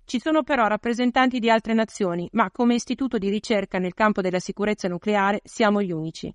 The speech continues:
Solo noi abbiamo accesso alla parte interna dell'involucro, solo noi al mondo. Chi sono gli scienziati che lavorano per l'istituto? Il nostro team è composto da quattro ricercatori,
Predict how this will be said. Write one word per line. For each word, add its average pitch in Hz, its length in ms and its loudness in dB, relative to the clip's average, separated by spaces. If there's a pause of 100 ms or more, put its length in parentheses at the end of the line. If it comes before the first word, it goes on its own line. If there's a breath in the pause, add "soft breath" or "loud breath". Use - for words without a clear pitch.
(380)
Solo 247 300 0
noi 254 220 4
abbiamo 202 300 0
accesso 196 420 -2
alla 196 120 0
parte 190 260 -2
interna 190 360 0
dell'involucro, 180 760 -4 (200)
solo 208 300 -2
noi 233 180 2
al 240 80 4
mondo. 156 460 -2 (1080)
Chi 294 140 2
sono 285 260 4
gli 196 100 0
scienziati 185 560 2
che 196 120 -2
lavorano 175 420 -2
per 170 140 -4
l'istituto? 151 640 -8 (880)
Il 262 160 2
nostro 277 320 4
team 220 220 4
è 220 40 0
composto 277 480 0
da 240 120 2
quattro 214 300 -2
ricercatori, 190 720 -4